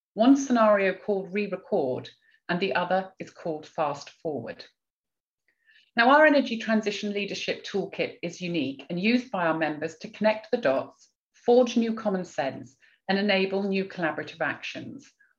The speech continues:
which lever the built-in scale of our globally networked community.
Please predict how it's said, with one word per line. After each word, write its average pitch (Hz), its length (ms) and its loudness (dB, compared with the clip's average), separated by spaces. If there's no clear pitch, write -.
which 196 260 -2
lever 214 320 4
the 190 240 -4
built-in 233 380 2
scale 156 460 -4
of 165 100 -4
our 160 200 -2
globally 170 600 -4
networked 139 640 -6
community. 156 720 -6